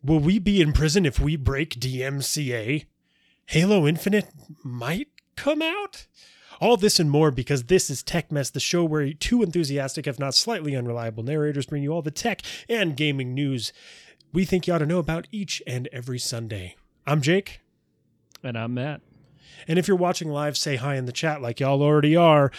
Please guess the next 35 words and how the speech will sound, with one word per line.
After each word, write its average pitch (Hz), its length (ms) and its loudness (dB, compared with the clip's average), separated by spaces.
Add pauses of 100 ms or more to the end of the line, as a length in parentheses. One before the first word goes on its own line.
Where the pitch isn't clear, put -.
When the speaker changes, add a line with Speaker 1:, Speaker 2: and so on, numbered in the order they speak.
(200)
Speaker 1:
But 170 120 6
if 175 140 2
you 170 80 0
can't, 165 320 -2
we 131 140 -4
understand. 127 500 -6
You 135 60 -10
can 139 100 -6
catch 147 240 -8
this 190 200 0
and 151 100 -6
all 147 120 -6
past 151 360 -2
episodes 151 400 -2
over 151 220 2
at - 100 -14 (300)
youtube 156 640 2 (120)
dot 131 280 0
com 120 420 -6
slash 123 480 -8 (560)
fuck, 175 260 0
man, 127 260 -4
we're 123 80 -6
never 147 220 0
gonna 127 160 -4
get 127 160 -2
a 123 40 -4
link, 143 280 -4 (320)
or 175 340 6 (140)
listen 135 400 -2
anywhere 170 480 -2
<laughs> - 240 -20
podcasts 123 500 -4
are 123 80 -6
available. 104 520 -12